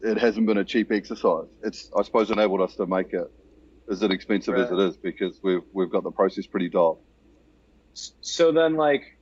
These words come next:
Speaker 2: Rum, when, when you started this in, like, the States now, did you think it was gonna be what it was? Were you like, "I'll go to a couple trade shows"? Like,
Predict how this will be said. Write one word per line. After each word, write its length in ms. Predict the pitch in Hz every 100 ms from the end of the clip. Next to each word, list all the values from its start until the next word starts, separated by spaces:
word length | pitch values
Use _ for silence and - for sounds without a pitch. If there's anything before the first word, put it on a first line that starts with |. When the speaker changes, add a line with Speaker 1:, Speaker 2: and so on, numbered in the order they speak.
| _
Speaker 2:
Rum, 380 | 131 151 151 147
when, 320 | 143 139 127 143
when 500 | 135 131 131 127 117
you 160 | 131 143
started 400 | - 147 139 135
this 180 | 131 -
in, 80 | 131
like, 180 | 117
the 60 | 113
States 540 | - - 160 147 -
now, 420 | 131 120 117 113 110 _ _ _ -
did 140 | 127
you 120 | 147
think 440 | - _ 151 170 190
it 120 | 180
was 220 | 185 165
gonna 220 | 180 185
be 200 | 170 185
what 200 | 185 190
it 100 | 185
was? 420 | 180 190 196 190
Were 120 | 160 147
you 100 | 139
like, 220 | 131 123 _ -
"I'll 120 | 214
go 200 | 165 160
to 80 | 160
a 80 | 143
couple 300 | 160 143 135
trade 380 | 151 151 147
shows"? 440 | 147 151 151 151 135
Like, 300 | 131 117